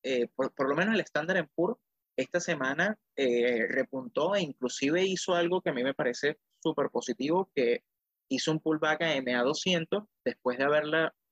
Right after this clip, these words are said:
de haber, eh, hecho el rompimiento al alza, hizo el pullback a M A doscientos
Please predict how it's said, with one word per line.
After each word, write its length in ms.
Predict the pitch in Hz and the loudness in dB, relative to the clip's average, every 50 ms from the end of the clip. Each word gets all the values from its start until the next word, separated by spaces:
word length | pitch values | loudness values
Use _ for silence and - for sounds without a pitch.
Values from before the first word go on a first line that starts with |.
| _ | _
de 120 | - 131 123 | -2 0 2
haber, 260 | 123 123 127 131 139 | 2 2 2 2 2
eh, 260 | 151 151 147 143 135 - | 2 2 2 0 0 0
hecho 240 | 135 - - - 151 | -2 -4 -2 -2 -4
el 60 | 151 | -2
rompimiento 580 | - 156 151 139 135 131 131 135 139 147 - | -2 -4 -4 -2 -4 -2 -2 -2 -4 0 0
al 80 | 170 180 | 0 2
alza, 360 | 180 175 165 - - 185 - - | 2 0 0 -2 -6 -8 -6 -6
hizo 200 | 135 123 - 143 | -6 -4 -2 -4
el 80 | 147 | -2
pullback 340 | - 151 135 120 131 131 131 | 0 -2 0 0 0 0 0
a 80 | 151 160 | 0 0
M 160 | 160 156 147 | 0 0 0
A 60 | 147 | 2
doscientos 500 | 151 - - - 196 196 196 - 170 - | 0 0 -2 -4 -6 -6 -6 -4 -6 -6